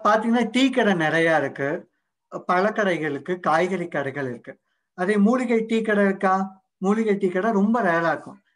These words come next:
அஹ், இப்பதான் லாஸ்ட் ஒரு ரெண்டு வருஷமா தான் இஞ்சி டீ, நாட்டு சர்க்கரை டீ எல்லாம் நிறைய க-, கடையில வர ஆரம்பிச்சிருக்கு. ஆனா மூலிகை டீன்னு இருக்கா? இல்ல. அது வந்து நம்ம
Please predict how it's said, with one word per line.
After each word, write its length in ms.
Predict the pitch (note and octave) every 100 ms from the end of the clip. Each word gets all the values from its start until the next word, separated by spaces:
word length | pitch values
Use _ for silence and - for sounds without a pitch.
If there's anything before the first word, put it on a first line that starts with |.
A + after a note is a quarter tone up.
| _
அஹ், 160 | D3 D3
இப்பதான் 420 | F3 A3 A3 F#3+
லாஸ்ட் 280 | F#3+ G#3 A3
ஒரு 100 | F#3
ரெண்டு 200 | F#3+ G3
வருஷமா 340 | F#3+ A3 G3+ G#3
தான் 160 | G#3
இஞ்சி 240 | F3 G3 A3
டீ, 160 | G#3 G#3 G#3 _ _ _ E3
நாட்டு 280 | A#3+ G3+ G#3+
சர்க்கரை 320 | G3+ F#3+ F3+
டீ 120 | F3+
எல்லாம் 240 | F3+ G#3 F3
நிறைய 220 | E3 F3+
க-, 260 | F3 E3+ D#3+ _
கடையில 340 | E3+ E3+ G3+ F#3
வர 200 | D3 E3 D3+
ஆரம்பிச்சிருக்கு. 580 | C#3+ D#3 D3 B2 C3 - _ - _
ஆனா 360 | D#3 F3 E3+ E3 F3
மூலிகை 420 | E3+ B3 C4 B3
டீன்னு 340 | A3 G3 F#3+ F#3+
இருக்கா? 260 | F#3 F3+ F3+ F3
இல்ல. 220 | F3 F3 C3 - - _ G3
அது 220 | E3+ G3 C4
வந்து 220 | A#3 A#3
நம்ம 200 | A3+ F#3